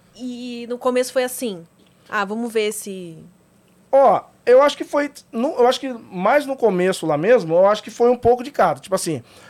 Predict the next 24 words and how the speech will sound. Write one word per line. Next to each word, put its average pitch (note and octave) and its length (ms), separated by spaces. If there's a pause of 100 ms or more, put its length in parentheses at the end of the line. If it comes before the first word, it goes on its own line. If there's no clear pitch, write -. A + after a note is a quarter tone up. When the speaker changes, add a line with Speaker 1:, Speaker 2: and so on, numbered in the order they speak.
(140)
Speaker 2:
é, E3 140
o F3 40
pessoal A#3 280
começou C#4+ 300
a - 20
ver G#3+ 160
a A3+ 60
gente F#3+ 340
no, E3+ 240
a F3 60
gente C#4 180
gostava D4 400
muito B3+ 300
de C#4+ 120
ir C#4 40
em C#4+ 40
fazendas, F#3 1040
matas, E3 560
esses E3 120
locais. F3+ 480 (520)
Mas C#4 400
aí C#4+ 320
começou C#4 460
pessoas C4 1040